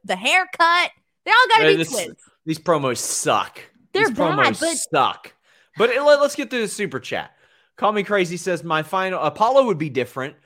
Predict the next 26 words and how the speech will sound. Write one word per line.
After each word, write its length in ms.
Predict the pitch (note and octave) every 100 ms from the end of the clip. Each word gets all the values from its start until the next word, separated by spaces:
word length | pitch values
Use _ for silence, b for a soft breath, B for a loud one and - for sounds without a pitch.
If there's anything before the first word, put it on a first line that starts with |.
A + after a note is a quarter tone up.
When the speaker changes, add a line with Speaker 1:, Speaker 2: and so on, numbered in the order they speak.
| _ _ _ -
Speaker 2:
uh, 220 | C3+ C3+
but 140 | C#3
I 80 | C3
feel 200 | C3 D3+
he 140 | C#3+
needs 180 | C3+ B2+
a 60 | B2+
face 340 | - C#3 C#3
turn." 300 | - G#2+ F#2
I 80 | G2+
think 220 | B2 C#3
Apollo 480 | A2+ A#2+ A#2 A2+ A2
would 260 | G#2+ A#2 A#2
be, 400 | G#2+ F#2 F2+ -
uh, 300 | F#2 D#2+ D#2+
a 40 | F2
fun 300 | - F#2 F2
fit. 280 | - E2+
He 80 | G2
could 140 | G2+ F#2
dress 260 | A2 G2
in 140 | F#2+ F#2
goth 320 | F#2 F#2 F#2+
as 120 | -
well. 280 | F#2+ F2 - _ _ _ _ _ _ _
Uh, 320 | A2+ A2 G#2+